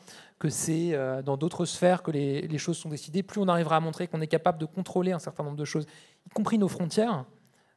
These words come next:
euh, plus on sera capable de répondre aussi à ce, à ce, à ce sentiment-là. Et puis ensuite, il y a des enjeux qui sont les enjeux qu'on évoquait,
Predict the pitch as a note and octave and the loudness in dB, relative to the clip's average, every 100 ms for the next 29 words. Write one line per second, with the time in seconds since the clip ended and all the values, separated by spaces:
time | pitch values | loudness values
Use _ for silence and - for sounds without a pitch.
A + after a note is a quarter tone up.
0 | - G3 - - G3 - E3 F3 F3+ D#3+ | -20 -20 -12 0 2 2 0 0 0 0
1 | D#3 F#3 F#3+ D#3+ - F#3+ D#3+ - E3 D3+ | -2 0 0 -2 0 0 -2 -2 -4 -2
2 | D3 D3 D#3+ - D#3+ D#3+ D3+ D3 D#3 - | -4 -6 -8 -10 -6 -4 -4 -6 -8 -6
3 | E3 E3+ - G3+ A#3+ - - - - C3 | -4 -4 0 0 0 -2 -12 -16 -12 -6
4 | D3+ C3+ - G3+ - - - - _ D3+ | -4 -2 -2 -4 -4 -16 -20 -20 _ 0
5 | C#3+ C#3 C3+ C3 F3+ - - C#3 C3+ B2+ | 2 0 -2 2 0 0 -4 -2 -2 -2
6 | D3+ - C3+ C3 - E3 | -2 -4 -4 -4 0 -2